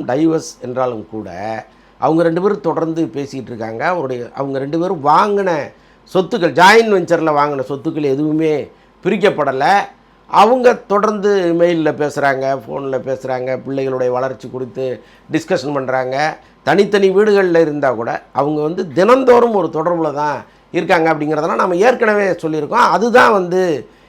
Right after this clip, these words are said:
இன்னைக்கு நிரூபணமாயிருக்கு. அதாவது ஒரு மனைவி கணவனை விட்டு போன பிறகு அந்த கணவன் மீது சுமத்தப்படுகிற பழிகள்ங்கிறது ரொம்ப ஈஸியா சுமத்திட முடியும், அதை ஈஸியா எல்லாருமே நம்பவும் முடியும். அதுதான் வந்து தனுஷ் விஷயத்துல நடக்குதுன்னு கூட நான்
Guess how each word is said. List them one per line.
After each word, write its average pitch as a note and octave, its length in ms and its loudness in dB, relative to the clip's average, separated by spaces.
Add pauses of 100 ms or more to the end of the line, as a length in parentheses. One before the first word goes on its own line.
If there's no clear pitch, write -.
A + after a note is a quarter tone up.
(120)
இன்னைக்கு F#3 400 2
நிரூபணமாயிருக்கு. D#3 800 0
அதாவது F3+ 520 0 (360)
ஒரு D#3+ 200 2
மனைவி A3 440 2
கணவனை G3+ 420 2
விட்டு F#3 300 -2
போன G3+ 360 0
பிறகு D#3+ 420 -2
அந்த C3+ 200 -4
கணவன் A3+ 420 4
மீது G3+ 220 2
சுமத்தப்படுகிற F3 960 0 (220)
பழிகள்ங்கிறது D3 720 -2
ரொம்ப C#3 160 -10
ஈஸியா D3 540 -6 (460)
சுமத்திட E3 420 0
முடியும், E3+ 260 -2
அதை G3 200 -2
ஈஸியா G#3+ 360 -2
எல்லாருமே D#3+ 340 0
நம்பவும் D#3 500 -4
முடியும். A2 340 -10
அதுதான் F3 480 2
வந்து F3 280 -2 (460)
தனுஷ் G3+ 320 0
விஷயத்துல F3 440 -6
நடக்குதுன்னு E3 440 0
கூட E3+ 220 2
நான் C#3 260 0